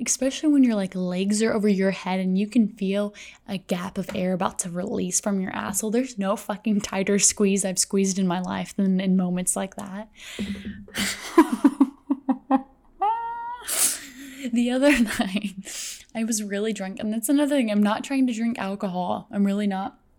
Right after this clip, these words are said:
Um, I don't think, <sighs> I'm just not. I don't know.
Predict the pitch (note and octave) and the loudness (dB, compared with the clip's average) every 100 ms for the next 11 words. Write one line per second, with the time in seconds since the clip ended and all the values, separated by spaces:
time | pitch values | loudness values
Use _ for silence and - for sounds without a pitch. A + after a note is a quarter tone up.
0 | _ _ _ _ - - - - - - | _ _ _ _ -20 -20 -20 -20 -20 -20
1 | - - _ _ - A3 F#3 F#3 - G3 | -20 -20 _ _ -8 -6 -4 -4 -6 -8
2 | G3 - C4 C4 C4+ - - _ - - | -10 -6 -2 0 -2 -8 -20 _ -18 -14
3 | - - A#3 C4 - G#3+ F#3+ A#3 G#3+ A3 | -14 -8 -4 -2 0 0 -2 -4 -2 -2
4 | F#3+ F#3 | -2 -4